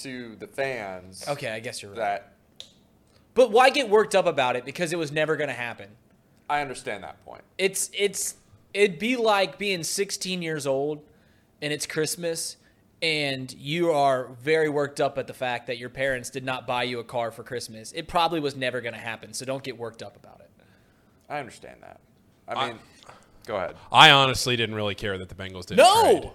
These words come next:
Speaker 3: trade.
Speaker 2: It was
Speaker 3: Like,
Speaker 2: it was
Speaker 3: I, I was at, honestly, I might lean the other way. I was fine with them not trading anybody or for anybody. You
Speaker 2: I
Speaker 3: have a
Speaker 2: never
Speaker 3: window.
Speaker 2: gave it a thought.
Speaker 3: What?
Speaker 2: I never gave it a thought.
Speaker 3: I never, yeah.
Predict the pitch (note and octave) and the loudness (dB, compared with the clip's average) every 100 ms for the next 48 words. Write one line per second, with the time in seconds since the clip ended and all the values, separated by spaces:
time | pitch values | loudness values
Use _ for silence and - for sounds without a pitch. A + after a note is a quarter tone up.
0 | - D3+ E3+ G3+ A3+ G3+ - B2+ D3 D3+ | -16 -16 -6 0 0 -2 2 8 10 12
1 | D#3+ D3 D#3 E3 D3 D3 D3+ - _ - | 12 12 10 10 8 8 8 2 _ 0
2 | C#3+ F3 F#3+ B3 B3+ - _ _ _ _ | 2 4 6 6 6 -2 _ _ _ _
3 | _ - E3 D3 C3+ A#2+ A#2 A2+ G2 A2+ | _ -4 0 2 2 0 0 0 2 2
4 | C3 A2+ G#2 G2+ - F2+ F2+ - F#2+ E2+ | 0 -4 -8 -10 -12 -12 -12 -10 -8 -8
5 | E2+ _ _ - F#2+ F2+ E2+ F2 _ _ | -12 _ _ -16 -12 -10 -10 -12 _ _
6 | - _ _ - A2+ C3+ B2 G#2+ F#2 F#2+ | -20 _ _ -6 -4 0 0 -2 -4 -6
7 | F2+ F#2 G3+ A3+ G3 D#3 F#3 F3+ E3 F3+ | -8 6 10 10 10 6 10 10 10 6
8 | - D#3 D#3+ C#3+ - - - _ _ _ | -2 -2 0 -2 -6 -20 -20 _ _ _
9 | _ - B2 D#3+ - - C3+ F3 G3 F#3+ | _ 2 6 6 4 -12 -4 -2 0 -2
10 | F#3+ F3 - C3+ C3 D3+ F3+ F3+ E3 F3 | -2 -2 0 -2 8 8 8 4 6 8
11 | B2+ | 8